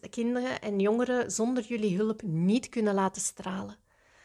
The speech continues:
Deze podcast is er echt op gericht je te helpen om de kinderen en jongeren van nu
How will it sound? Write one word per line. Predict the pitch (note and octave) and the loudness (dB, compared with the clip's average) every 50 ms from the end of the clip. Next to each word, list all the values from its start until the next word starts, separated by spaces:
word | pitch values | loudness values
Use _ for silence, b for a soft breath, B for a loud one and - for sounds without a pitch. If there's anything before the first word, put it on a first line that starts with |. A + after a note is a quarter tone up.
| b b b b b F#3 | b b b b b 0
Deze | E3+ A3+ C4 C#4+ C#4 C#4 | 4 6 6 6 6 2
podcast | - - - - - - B3+ A#3 A#3 A#3 - | -2 -4 -6 -6 -4 -2 0 0 0 0 -2
is | B3+ A3 - | -4 -4 -2
er | A3+ A3 - | -4 -4 0
echt | - B3 B3+ - - | 0 0 0 0 -4
op | C#4 C4+ - | -8 -8 -6
gericht | - - A3+ A3+ A#3+ A3+ - - | -8 -4 -2 -2 -2 -2 -4 -6
je | A#3 G#3+ | -8 -6
te | G#3+ G#3+ | -4 -4
helpen | F#3+ F#3 G3+ G3+ A3 B3+ C#4+ - - - - | -2 0 2 4 4 4 4 2 0 -2 -2
om | A3 G#3+ G#3+ | 0 -2 -2
de | G#3 G#3+ | -2 -4
kinderen | - C4 C4+ C4+ C4+ C4+ C4 B3 - | -4 -2 -2 0 0 0 -2 -2 -2
en | G#3+ G#3 | -2 0
jongeren | G3+ G#3+ A#3 B3 A#3 A#3 G#3 | 2 2 2 2 2 0 0
van | F#3 G3+ G#3 F#3+ F3 F3+ F#3 G3+ | 0 0 2 4 4 6 6 8
nu | A3 B3 C4 B3 A#3 A#3+ C4 D#4 G4+ - B | 8 8 8 8 10 10 10 8 8 6 B